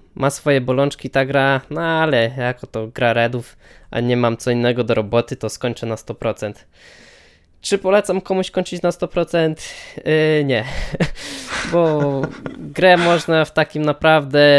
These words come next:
szerokim zasięgu tam przejść ze wszystkimi tam misjami pobocznymi, naprawdę zwiedzić ten świat, wszystko porobić w jakieś sześćdziesiąt godzin, myślę, że na spokojnie. No ja mam sto trzydzieści, więc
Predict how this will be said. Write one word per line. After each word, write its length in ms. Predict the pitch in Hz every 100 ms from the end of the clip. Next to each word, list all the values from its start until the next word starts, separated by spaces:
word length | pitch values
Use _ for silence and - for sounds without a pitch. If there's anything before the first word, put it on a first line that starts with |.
| 139 135 - - - -
szerokim 1040 | - - 151 147 143 147 139 131 131 127 127 _ _ _ _ _ - -
zasięgu 800 | - 135 131 147 147 135 139 135 131
tam 160 | 123
przejść 320 | 123 - 143 131
ze 100 | 131
wszystkimi 460 | - - 139 135
tam 340 | 131 131 131 123 117
misjami 420 | 131 - 139 135
pobocznymi, 580 | 135 131 135 151 143 135
naprawdę 440 | 123 135 131 127
zwiedzić 400 | 127 135 131 123
ten 160 | - 127
świat, 380 | - 139 131 - - - _
wszystko 340 | - 143 -
porobić 540 | 131 135 139 131 127 120
w 20 |
jakieś 580 | 127 - 127 - - -
sześćdziesiąt 1000 | - - 143 131 143 160 156 156 143 131
godzin, 380 | 147 139 131 131
myślę, 480 | 120 135 135 - 135
że 100 | 131
na 100 | 123
spokojnie. 580 | 117 127 131 120 117 113 - - _
No 60 | -
ja 120 | 147
mam 160 | 147 135
sto 200 | - 143
trzydzieści, 640 | - 131 139 131 - 127
więc 600 | 120 120 117 110 - -